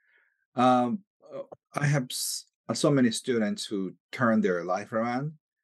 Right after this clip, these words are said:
uh, by just, uh, looking at what kind of money is floating in, in, in their life. And then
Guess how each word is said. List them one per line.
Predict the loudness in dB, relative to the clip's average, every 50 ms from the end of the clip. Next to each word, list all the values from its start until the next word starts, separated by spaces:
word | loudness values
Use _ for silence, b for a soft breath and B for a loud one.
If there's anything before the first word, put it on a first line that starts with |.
| _ _ _ -4
uh, | 0 0 0 0 -2 -2
by | -4 -4 -4 -2 -2 -2 -4 -4 -6 -8 -10
just, | -8 -8 -6 -8 -8 -4 0
uh, | 0 0 0 -2 -4 -8 -10 -10
looking | -6 -2 0 2 2 2 2 0 -2 0
at | 0 0 -2 -4 -6
what | -4 -4 -4 -6 -6
kind | -6 -4 -2
of | 0
money | 2 2 2 2 2 0
is | 0 -2 -6
floating | -8 -6 -6 -6 -6 -6 -8 -8 -8 -8
in, | -10 -10 -12 -14 -16 -12
in, | -10 -10 -10 -10 -10 -12 -12
in | -6 -2
their | 0 0 2
life. | 2 0 -2 -4 -6 -14 _ b b b b b b b b b
And | 2 4 4 4 4
then | 2 2 0 -2 -6 -8 -12